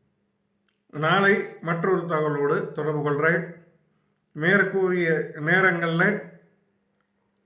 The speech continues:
நீங்கள் தொடர்பு கொள்ளலாம். ஐயாவின் வாக்கு நல்வாக்காக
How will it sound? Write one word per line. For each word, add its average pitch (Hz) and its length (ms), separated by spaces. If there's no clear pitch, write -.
நீங்கள் 165 640
தொடர்பு 156 340
கொள்ளலாம். 139 640
ஐயாவின் 165 600
வாக்கு 160 720
நல்வாக்காக 165 1080